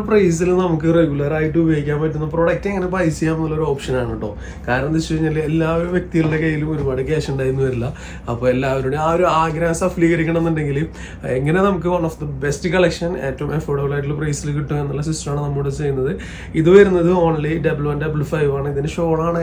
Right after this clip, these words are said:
ഏറ്റവും ബെസ്റ്റ് ഹെവി ട്ടോ. ഷിഫോണിനെ പോലെയാണ് ഇതിന്റെ ഷോൾ, പക്ഷേ ചിനോൺ സിൽക്കിലാണ് ഇതിന്റെ ഷോൾ ചെയ്തിട്ടുള്ളത്. ബെസ്റ്റ് ഓപ്ഷനിലാണ് ഇത് ചെയ്തിട്ടുള്ളത്.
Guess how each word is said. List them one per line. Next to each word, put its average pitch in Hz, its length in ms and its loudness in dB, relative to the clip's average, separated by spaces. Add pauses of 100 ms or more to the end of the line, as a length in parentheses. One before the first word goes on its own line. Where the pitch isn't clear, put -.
ഏറ്റവും 147 380 -8
ബെസ്റ്റ് 151 320 -2
ഹെവി 135 340 -2
ട്ടോ. 117 100 -6 (360)
ഷിഫോണിനെ 156 600 0
പോലെയാണ് 170 460 2
ഇതിന്റെ 160 240 0
ഷോൾ, 170 100 2 (560)
പക്ഷേ 147 220 -2 (280)
ചിനോൺ 156 320 4
സിൽക്കിലാണ് 156 440 0
ഇതിന്റെ 165 200 0
ഷോൾ 165 160 4 (140)
ചെയ്തിട്ടുള്ളത്. 131 480 2 (400)
ബെസ്റ്റ് 190 340 0
ഓപ്ഷനിലാണ് 170 540 2
ഇത് 151 140 -2
ചെയ്തിട്ടുള്ളത്. 139 500 0